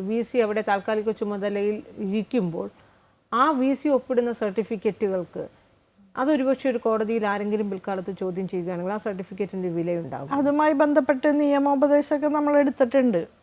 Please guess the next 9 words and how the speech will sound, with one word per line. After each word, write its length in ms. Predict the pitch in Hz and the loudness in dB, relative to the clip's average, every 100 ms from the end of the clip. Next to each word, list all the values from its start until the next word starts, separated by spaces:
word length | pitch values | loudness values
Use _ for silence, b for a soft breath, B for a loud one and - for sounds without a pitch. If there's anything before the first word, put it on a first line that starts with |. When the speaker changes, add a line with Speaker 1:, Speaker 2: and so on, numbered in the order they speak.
| 220 | -2
Speaker 2:
അതിനൊന്നും 460 | 220 247 285 294 294 311 _ | 2 2 2 2 0 -4 _
പ്രയാസമില്ല. 640 | 254 254 262 - 262 240 185 - _ _ _ b b b b b | 2 6 6 4 -2 0 0 -2 _ _ _ b b b b b
ഏഹ്, 340 | 247 233 233 226 240 | 0 2 2 2 0
ഇപ്പോൾ 300 | - 294 294 302 285 | 2 8 8 8 6
കെ 120 | 277 277 247 | 6 6 6
ടി 80 | 277 | 4
യുവിൻ്റെ 280 | 285 277 294 | 4 6 6
വൈസ് 260 | 277 269 - | 6 4 2
ചാൻസലറായിട്ട് 880 | 269 269 262 285 277 277 277 262 285 | 2 4 2 2 4 4 2 2 0